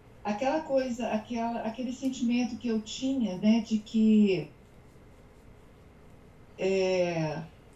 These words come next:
eu não teria acesso às coisas que ela teve, do que que ela tá falando, eu acho que eu não fui nem até o fim dessa leitura.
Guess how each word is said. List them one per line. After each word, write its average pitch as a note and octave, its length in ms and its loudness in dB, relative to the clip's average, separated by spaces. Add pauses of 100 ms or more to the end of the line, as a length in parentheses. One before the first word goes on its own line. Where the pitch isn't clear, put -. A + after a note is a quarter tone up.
(140)
eu G#3+ 80 4
não B3 180 8
teria A3 360 0
acesso G3 560 -6
às F3 180 -6
coisas F#3+ 480 -4
que F#3+ 120 -6
ela E3+ 200 -4
teve, A3+ 560 -2 (2000)
do G#3+ 100 2
que C4+ 200 0
que C4+ 80 -10
ela A#3+ 100 -4
tá G#3+ 140 -2
falando, A3 640 -2 (640)
eu F4 160 -2
acho E4+ 240 -6
que G4 60 -10
eu G4 80 -6
não G#4+ 140 -12
fui C#4+ 240 -8
nem C#4 200 2
até D#4 220 -4
o - 60 -4
fim B3 260 -6
dessa C4+ 220 -8
leitura. F3 600 -4